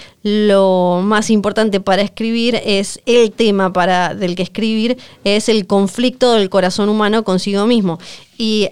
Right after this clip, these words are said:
acá lo que, eh, si, si, si Alicent mandara a matar a todos,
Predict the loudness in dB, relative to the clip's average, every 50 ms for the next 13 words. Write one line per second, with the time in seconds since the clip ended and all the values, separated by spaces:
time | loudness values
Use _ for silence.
0 | -6 -8 -6 -2 -2 -2 -2 0 0 0 2 2 2 0 0 -4 -8 -16 -20 -20
1 | -20 _ _ _ -6 -4 0 2 2 2 0 -2 -4 -4 -2 -2 0 0 0 0
2 | 0 -2 -2 -4 -6 -10 -16 -18 -18 -18 -20 -18 -18 -16 -18 -18 -16 -14 -12 -10
3 | -10 -10 -10 -8 -4 -4 -4 -4 -4 -6 -6 -4 -2 0 2 2 2 2 2 0
4 | -2 -6 _ _ -2 0 0 2 2 0 0 -2 -2 0 0 2 2 0 -2 -2
5 | -2 0 0 2 2 2 2 2 2 2 2 0 0 0 0 0 2 2 0 0
6 | 0 0 2 2 2 2 2 0 -2 -4 -6 -10 -12 -14